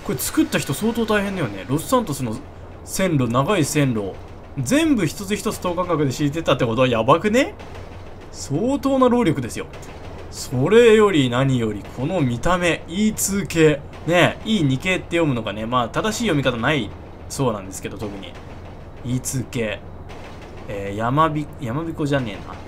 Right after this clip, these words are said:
えー、やまびこか？やまびこだね。やまびこと、あと、はやてと、えー、ナスノっていう名前で運用されてるっ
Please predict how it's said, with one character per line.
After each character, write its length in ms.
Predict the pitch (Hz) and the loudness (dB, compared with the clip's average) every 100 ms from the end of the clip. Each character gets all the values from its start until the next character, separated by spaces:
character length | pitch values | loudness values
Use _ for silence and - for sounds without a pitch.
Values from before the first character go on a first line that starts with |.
| - - | -14 -12
え 420 | 101 98 95 95 - | -10 -8 -10 -8 -2
ー、 20 | |
や 80 | 156 | 0
ま 80 | |
び 120 | 214 214 | 0 -2
こ 100 | 202 | -2
か？ 200 | 226 - - | -4 -4 -2
や 120 | 131 | 0
ま 80 | 175 | 0
び 100 | 180 | 0
こ 80 | 165 | -2
だ 100 | 139 | 0
ね。 140 | 110 | -2
や 100 | 120 | -2
ま 140 | 202 | -2
び 140 | 220 220 | -2 -2
こ 160 | 208 | -2
と、 360 | 208 220 135 104 | 0 4 4 2
あ 60 | 120 | 0
と、 120 | 107 | -2
は 160 | 143 | 2
や 160 | 175 143 | 2 2
て 140 | 101 | -2
と、 400 | 92 160 156 90 - - - - - - | -4 -2 0 -2 -6 -16 -16 -16 -16 -10
え 460 | 113 107 104 104 98 | -8 -6 -6 -6 -4
ー、 40 | |
ナ 120 | 117 214 | 0 0
ス 160 | 139 | 0
ノ 120 | 92 | -6
っ 20 | 78 - - | -12 -14 -6
て 80 | 135 | -2
い 220 | 127 120 | 0 0
う 20 | |
名 100 | 120 | -2
前 220 | 120 120 | -2 -2
で 220 | 117 117 117 | 0 0 0
運 140 | 123 | 0
用 120 | 120 | -2
さ 100 | 120 | -2
れ 100 | 117 | -2
て 100 | 117 | -2
る 100 | |
っ 40 | 113 | -6